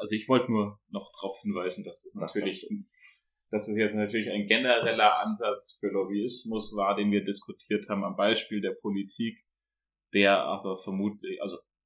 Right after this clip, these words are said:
Speaker 1: zu kurz gegriffen ist, um ein Problem, das nämlich, dass große Ge-, Konzerne mit viel Macht mehr
Speaker 2: Einfluss haben.
Speaker 1: eine oder eine lautere Stimme haben als jemand anders,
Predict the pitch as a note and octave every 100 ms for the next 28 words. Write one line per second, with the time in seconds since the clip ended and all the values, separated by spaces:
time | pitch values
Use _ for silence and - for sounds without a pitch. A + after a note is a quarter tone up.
0 | _ _ - - G#2 C3+ C3+ C#3 A#2 -
1 | A2+ - G#2+ G2 G2+ - G2+ G2 - F#2+
2 | A#2+ - F#2 F#2+ F#2+ F2+ _ _ _ _
3 | C2+ C2 D#2 - - G2 F#2 - - -
4 | - - G#2 G2+ G2 F2+ F2+ - F#2+ -
5 | - - G#2 G2 F#2 - G#2 G2 G2+ -
6 | - _ _ _ _ - G2+ G#2 G#2 -
7 | - _ _ - F#2+ G2 F#2+ F#2+ A#2+ G#2
8 | G#2+ G2+ G#2+ G2+ A2 A#2 B2+ A#2+ G#2+ -
9 | A#2+ A2+ A2 G#2 G2+ G#2 G2 - F#2+ F#2
10 | - G2+ G2+ - A2 A2 G#2+ A2